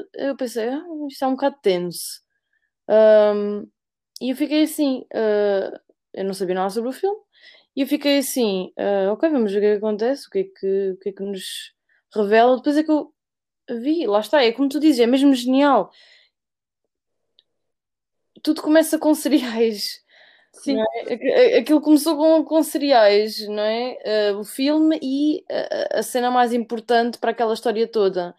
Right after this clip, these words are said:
Speaker 1: E o que, e a, e a, e a cena central daquele filme começou com, com os cereais de criança, e é tão contrastante essa, essa questão dos cereais inocentes, de uma criança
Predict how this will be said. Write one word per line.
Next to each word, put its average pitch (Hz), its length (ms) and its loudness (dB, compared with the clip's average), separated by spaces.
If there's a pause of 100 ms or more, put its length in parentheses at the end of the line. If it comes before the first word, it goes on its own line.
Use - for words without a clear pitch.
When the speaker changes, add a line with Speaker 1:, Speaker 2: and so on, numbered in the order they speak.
(320)
Speaker 1:
E 202 120 -4
o 208 100 0
que, 208 460 2
e 208 220 0
a, 185 220 4
e 202 240 -2
a, 175 400 2 (580)
e 226 100 2
a 226 40 4
cena 277 320 4
central 226 420 2
daquele 208 260 2
filme 233 280 -4
começou 262 320 -8
com, 285 300 -10
com - 180 -12
os 311 120 -10
cereais 311 380 2
de - 80 -20
criança, 262 520 -2
e 226 80 2
é 240 80 4
tão 311 260 2
contrastante 269 640 0
essa, 226 300 -4 (400)
essa 226 200 -2
questão 214 640 -6 (100)
dos 226 260 -4
cereais 214 560 4
inocentes, 214 680 -2
de 196 80 -8
uma 208 160 -2
criança 202 720 -2